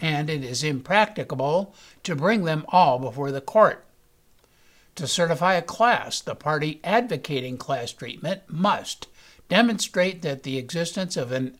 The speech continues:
ascertainable and sufficiently numerous class, a well-defined community of interest,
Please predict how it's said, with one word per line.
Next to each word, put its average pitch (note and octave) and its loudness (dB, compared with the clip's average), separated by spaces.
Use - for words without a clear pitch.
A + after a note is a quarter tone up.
ascertainable F#3 0
and E3+ -8
sufficiently D#3+ -8
numerous G3 -6
class, - -4
a B2 -6
well-defined D3+ 0
community D3 -4
of E3 -4
interest, C3 -8